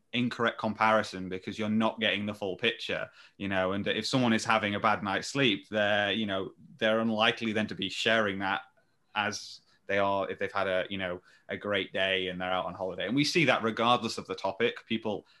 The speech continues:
inherently post the highlights. Plenty of us also are good at posting the lowlights, but you've got to recognize that, uh, um,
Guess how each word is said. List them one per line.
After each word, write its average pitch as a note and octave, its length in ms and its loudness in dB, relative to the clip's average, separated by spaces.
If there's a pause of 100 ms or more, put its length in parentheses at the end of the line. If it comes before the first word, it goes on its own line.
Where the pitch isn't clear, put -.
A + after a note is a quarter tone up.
(380)
inherently G#2 760 0
post - 400 -4
the F2+ 80 -6
highlights. G#2+ 680 0 (1080)
Plenty D#3+ 320 4
of B2+ 80 2
us A#2+ 340 0
also A#2+ 380 2
are - 20 -6
good A2 240 2
at - 60 0 (240)
posting A2 340 -2
the C3 80 0
lowlights, C3+ 680 2
but A#2 240 0
you've A#2 160 -2
got A#2+ 160 0
to A#2 80 -4
recognize G#2+ 520 0
that, G2 220 -2
uh, F#2+ 260 0 (360)
um, F#2 460 -2